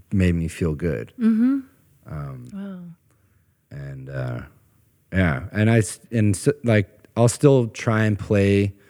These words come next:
Speaker 1: you know, every now and then I'll get out the classical etudes and
Speaker 2: Yeah.
Speaker 1: just kind of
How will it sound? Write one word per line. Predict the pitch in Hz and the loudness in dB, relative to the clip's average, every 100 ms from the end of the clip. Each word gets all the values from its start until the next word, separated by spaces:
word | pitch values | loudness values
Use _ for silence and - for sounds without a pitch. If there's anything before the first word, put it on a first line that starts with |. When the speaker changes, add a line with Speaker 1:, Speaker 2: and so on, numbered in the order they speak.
| _ _ _ - | _ _ _ -2
Speaker 1:
you | 98 | 2
know, | 98 | 4
every | 104 107 | 4 4
now | 107 | 4
and | 107 104 | 4 4
then | 104 | 2
I'll | 98 92 | 2 2
get | 104 101 | 2 4
out | 98 92 | 2 0
the | 95 90 87 87 - _ | 0 2 2 0 -6 _
classical | - 95 90 - 95 90 - | -2 0 0 0 2 2 0
etudes | 95 - 107 95 92 90 | 0 2 2 4 2 0
and | 87 87 85 | 0 0 -2
Speaker 2:
Yeah. | - - - - _ | -6 -20 -20 -20 _
Speaker 1:
just | - 92 - | 2 2 2
kind | 104 95 | 2 2
of | 92 82 | 0 -2